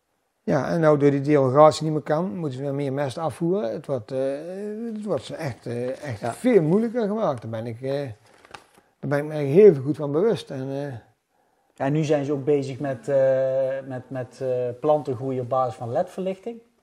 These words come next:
Speaker 1: Ja.
Speaker 2: Dat
Speaker 1: Ja.
Speaker 2: zou wel heel gezond zijn, toch?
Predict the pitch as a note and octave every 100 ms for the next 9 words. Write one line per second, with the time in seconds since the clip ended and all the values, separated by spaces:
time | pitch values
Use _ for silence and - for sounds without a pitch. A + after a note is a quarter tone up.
0 | - F2+ G#2+ C#3+ - - _ _ _ _
1 | _ _ _ _ _ _ C3 C#3+ G2 G#2
2 | A2 A#2+ C3 E3+ F#3+ C#3 A2+ -